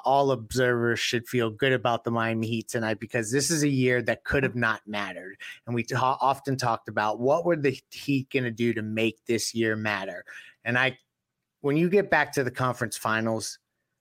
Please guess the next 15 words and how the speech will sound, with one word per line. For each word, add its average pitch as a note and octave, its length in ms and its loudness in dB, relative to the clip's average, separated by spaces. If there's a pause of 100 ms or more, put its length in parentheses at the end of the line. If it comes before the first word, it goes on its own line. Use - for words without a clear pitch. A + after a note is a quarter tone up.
(360)
it D#3 120 2
is C#3+ 360 2
a A#2 80 -4
testament A#2+ 840 -2
to A2 400 -4
making A#2+ 560 0
a G#2 80 -2
season A2 640 -2
matter. G2+ 380 -2
So - 160 -6
shout C3+ 320 2
out C3+ 140 2
to C#3 200 0
Erik C3 260 2
Spoelstra. A2+ 640 -2